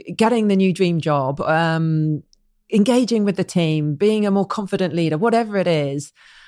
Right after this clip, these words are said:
I love it when I see that change and that transformation in other people, um, helping them to change habits, to change behaviors, to excel, to get the best out of themselves. That's what really,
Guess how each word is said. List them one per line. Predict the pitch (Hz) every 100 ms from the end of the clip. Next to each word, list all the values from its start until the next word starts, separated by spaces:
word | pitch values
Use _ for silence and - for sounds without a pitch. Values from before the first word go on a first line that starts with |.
| - _ _
I | - 240
love | 254 302 254
it | 156 139
when | 180 190
I | 190
see | 180 220 202
that | 185 -
change | - 185 175 170 160
and | 175
that | 170
transformation | - 180 165 165 170 170 - 165
in | 160
other | 160 147
people, | - 151 151 131 143 - - - - -
um, | 160 156 151 151 147 151
helping | 180 - 170
them | 165 160
to | 156
change | - 160 156
habits, | 156 151 -
to | -
change | 147 175 160
behaviors, | - 160 160 147 147 143
to | - 170
excel, | - - 160 156
to | 151
get | 165 196
the | 156
best | - 175 -
out | 165
of | 156
themselves. | 156 151 - 139 135 -
That's | 180 - -
what | 165
really, | 160 170 165 156 151 147